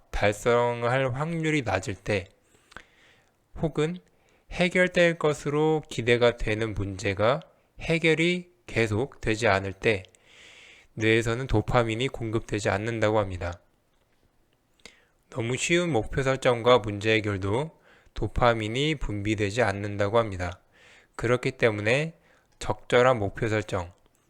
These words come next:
난이도 설정이 매우 중요하다고 합니다. 우리 회사의 목표와 개인의 목표 설정도 어찌 보면 좀 더 실현 가능할 것 같은 현실적이고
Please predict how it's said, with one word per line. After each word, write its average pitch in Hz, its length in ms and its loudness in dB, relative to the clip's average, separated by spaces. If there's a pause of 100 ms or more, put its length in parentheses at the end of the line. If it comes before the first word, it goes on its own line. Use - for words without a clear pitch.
(120)
난이도 110 500 2
설정이 123 720 -2 (340)
매우 113 360 2
중요하다고 98 640 0
합니다. 92 440 -2 (1500)
우리 117 220 2
회사의 147 500 2
목표와 117 600 4
개인의 113 460 2
목표 101 360 -2
설정도 107 580 -2 (680)
어찌 113 260 -4
보면 113 460 0 (480)
좀 139 180 -8
더 143 60 0
실현 185 460 2
가능할 120 420 2
것 - 160 -4
같은 95 480 -2 (640)
현실적이고 151 1160 -2